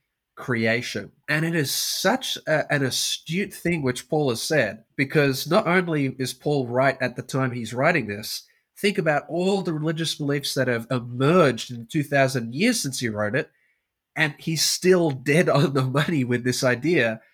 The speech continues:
that you either worship the creator or worship the creation. And the terms that I like to use for this, they're borrowed, and I'll, at the very end, let people know where I've borrowed it from.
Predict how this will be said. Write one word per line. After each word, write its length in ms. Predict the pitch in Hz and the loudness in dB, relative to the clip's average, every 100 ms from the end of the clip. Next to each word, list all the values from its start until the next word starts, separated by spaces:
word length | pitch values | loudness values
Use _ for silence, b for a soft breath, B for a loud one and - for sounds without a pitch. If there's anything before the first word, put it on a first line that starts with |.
| b _ - | b _ -14
that 80 | 123 | -8
you 160 | 120 | -2
either 200 | 135 147 | 0 0
worship 400 | 131 131 135 139 | 0 0 -2 -4
the 80 | 160 | -8
creator 600 | - 131 113 110 113 113 _ _ _ | -4 0 0 2 0 -2 _ _ _
or 140 | 127 117 | -6 0
worship 380 | 117 117 113 - | 0 0 -4 -8
the 100 | 110 | -10
creation. 640 | - 113 113 120 - 101 | -4 0 2 2 -2 -4
And 460 | 127 123 123 117 113 | 2 2 2 0 -4
the 80 | 135 | -8
terms 520 | 135 180 190 170 147 - | 2 4 4 2 -6 2
that 360 | 131 123 - - | 2 0 -8 0
I 120 | 139 | 2
like 200 | 156 139 | 4 2
to 100 | - | -2
use 220 | 139 147 | -2 -2
for 140 | - 113 | -4 -6
this, 220 | 110 - | -6 -2
they're 180 | 131 120 | -2 0
borrowed, 500 | 131 143 135 120 156 | 4 4 4 2 -2
and 160 | 117 120 | -2 0
I'll, 360 | 117 117 113 _ _ _ _ | 2 0 -4 _ _ _ _
at 120 | 123 127 | -6 -4
the 80 | |
very 300 | 120 135 127 | 4 6 6
end, 220 | 123 117 - - | 2 0 -10 -4
let 180 | 123 | -4
people 280 | - 117 117 | -4 -8 -6
know 300 | 117 117 117 113 | -2 0 -2 -2
where 200 | 110 120 | -2 0
I've 140 | 113 | 0
borrowed 240 | - 120 113 | 0 0 0
it 100 | - | -4
from. 420 | - 139 107 123 | -2 -2 -2 -6